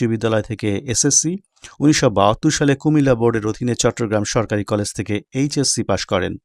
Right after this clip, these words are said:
বাংলাদেশের প্রাক্তন মন্ত্রী ব্যারিস্টার আনিসুল ইসলাম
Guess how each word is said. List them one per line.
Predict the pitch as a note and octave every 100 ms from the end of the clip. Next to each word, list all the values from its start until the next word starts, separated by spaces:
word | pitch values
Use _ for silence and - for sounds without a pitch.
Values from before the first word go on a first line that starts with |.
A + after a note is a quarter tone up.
| _
বাংলাদেশের | F#2+ A#2 C#3 D3 - C#3+
প্রাক্তন | C#3 B2+ - E3
মন্ত্রী | E3 D#3+
ব্যারিস্টার | C#3 B2+ C3+ C3+ -
আনিসুল | B2 D3+ E3+
ইসলাম | D#3 D3+